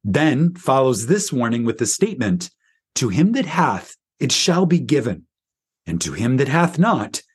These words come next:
it shall be taken away." Though many look upon this statement as one of the most cruel and unjust of the sayings attributed to Jesus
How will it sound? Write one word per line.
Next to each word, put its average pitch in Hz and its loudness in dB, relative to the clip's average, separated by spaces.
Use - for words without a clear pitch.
it 151 -2
shall 101 -2
be 107 -2
taken 107 -4
away." 104 -2
Though 156 2
many 214 4
look 175 2
upon 135 0
this 151 0
statement 117 -2
as 117 -2
one 139 2
of 120 -2
the 123 0
most 120 -2
cruel 131 0
and 127 -2
unjust 147 0
of 120 -6
the 123 -2
sayings 143 0
attributed 123 -2
to 107 -2
Jesus 104 -2